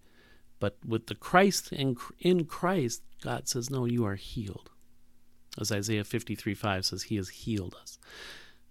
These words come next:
"I am a sinner." In Christ, that God says, "No, you are forgiven."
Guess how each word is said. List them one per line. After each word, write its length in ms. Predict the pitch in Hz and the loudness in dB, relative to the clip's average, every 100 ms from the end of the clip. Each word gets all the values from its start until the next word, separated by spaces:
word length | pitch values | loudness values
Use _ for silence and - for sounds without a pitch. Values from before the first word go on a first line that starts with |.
| - - | -4 6
"I 140 | 151 | 8
am 180 | 170 156 | 10 8
a 80 | 127 | 6
sinner." 760 | - - - 175 165 110 - - - - - | 4 2 2 4 4 4 -2 -12 -20 -20 -20
In 260 | - 139 143 | 0 4 4
Christ, 480 | - 151 147 139 147 131 - - | 4 4 6 4 -2 -10 -14 -2
that 260 | 117 - - | 0 0 -2
God 300 | 117 117 113 | 0 2 0
says, 220 | 120 110 | -2 2
"No, 260 | 117 113 | 4 4
you 220 | 104 107 104 | 4 2 2
are 120 | 101 | -2
forgiven." 920 | - - 92 - - 127 123 82 - | -4 -6 -6 -10 -2 2 2 -2 -8